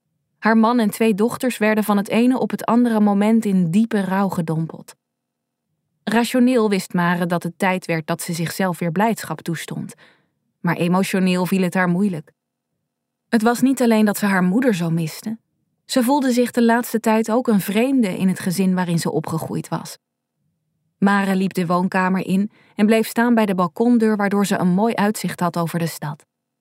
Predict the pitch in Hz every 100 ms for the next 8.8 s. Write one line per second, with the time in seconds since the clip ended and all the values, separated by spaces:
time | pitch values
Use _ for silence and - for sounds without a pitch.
0 | _ _ _ _ _ - 220 233 240 -
1 | 240 - 233 214 202 196 202 208 233 -
2 | 190 190 190 185 185 180 180 208 196 -
3 | - 165 - 190 - 180 165 185 185 185
4 | 160 - 165 175 202 175 - 185 202 -
5 | - _ _ _ 214 247 226 226 220 -
6 | - 262 - 214 180 170 226 254 240 202
7 | 196 - 262 - 240 214 208 196 - 190
8 | 196 208 226 - 156 160 151 160